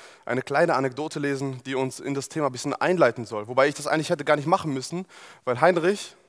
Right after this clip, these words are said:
hat einfach, äh, wahrscheinlich mein Predigtskript irgendwo geklaut und hat die perfekte Einleitung für meine Predigt gemacht.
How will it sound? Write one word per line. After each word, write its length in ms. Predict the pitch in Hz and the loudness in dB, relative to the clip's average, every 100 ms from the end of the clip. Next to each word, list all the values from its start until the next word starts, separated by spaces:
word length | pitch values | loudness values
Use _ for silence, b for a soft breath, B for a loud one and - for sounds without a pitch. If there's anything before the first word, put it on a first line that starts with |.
| _ | _
hat 200 | 139 - | -4 -2
einfach, 520 | 143 143 143 135 - | -2 -2 -2 -4 -10
äh, 280 | - 123 120 | -10 -8 -6
wahrscheinlich 360 | 123 147 143 135 | -6 -2 -2 0
mein 160 | 127 | -4
Predigtskript 800 | 123 151 147 - 135 - 165 151 | -4 -6 -8 -12 -14 -10 -8 -6
irgendwo 220 | 151 156 | -4 -4
geklaut 500 | 147 147 156 165 - B B B B B | -4 -2 0 0 -2 B B B B B
und 160 | - 131 | -6 -2
hat 160 | 139 - | -2 -4
die 120 | 131 | -12
perfekte 460 | 139 131 - 175 147 | -12 -10 -6 -4 -2
Einleitung 420 | 143 143 135 131 | 2 4 2 0
für 120 | 123 | -4
meine 180 | 131 131 | -2 -2
Predigt 320 | 123 139 123 | -2 -6 -6
gemacht. 280 | - 120 147 | -6 -8 -8